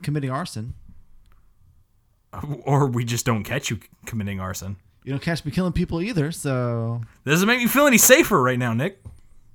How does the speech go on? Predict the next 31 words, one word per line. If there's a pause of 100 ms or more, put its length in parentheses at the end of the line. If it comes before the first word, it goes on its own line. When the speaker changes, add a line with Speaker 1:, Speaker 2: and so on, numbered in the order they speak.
(600)
Speaker 1:
I
like
you,
Brent.
You're
one
of
the
few
people
in
the
world
that
I
like, (260)
Speaker 2:
Well,
Speaker 1:
so.
Speaker 2:
that's
sweet. (480)
But
we're
talking
Speaker 1:
Well,
Speaker 2:
about
Speaker 1:
and
I
like,
like,
two
people.